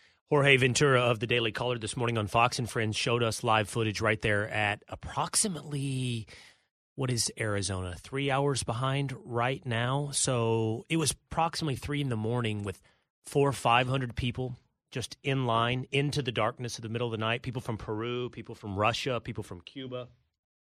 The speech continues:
Here's what I find fascinating. The problem has been undeniable for a while, Brian. The, the chaos has been undeniable for a while.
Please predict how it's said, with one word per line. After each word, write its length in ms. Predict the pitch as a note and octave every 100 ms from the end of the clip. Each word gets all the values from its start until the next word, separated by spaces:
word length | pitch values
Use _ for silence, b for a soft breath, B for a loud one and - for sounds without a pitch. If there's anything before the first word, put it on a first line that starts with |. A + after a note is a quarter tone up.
| _ _
Here's 180 | - D3+
what 80 | D#3+
I 60 |
find 260 | - B2 G#2+
fascinating. 460 | A2 - G#2+ F2+ _ _ _ _ _ _ _ _ _ _ _ C#3+
The 100 | E3+
problem 380 | G#3 A#3 D#4
has 100 | C#4
been 140 | F#3 D#3+
undeniable 560 | D3 C3+ A#2 B2+ C3+
for 160 | - A#2+
a 40 | G2+
while, 400 | F#2+ G2+ A2+ C3
Brian. 320 | C#3+ - - _ - _ -
The, 160 | D#3+ E3
the 140 | D#3
chaos 480 | - A#3+ D4 C4+ -
has 80 | E3+
been 160 | E3
undeniable 500 | D3+ D#3+ C#3 B2+ A2+
for 220 | G#2+ - G#2
a 40 |
while. 520 | F#2 G2 F#2+ G#2 C3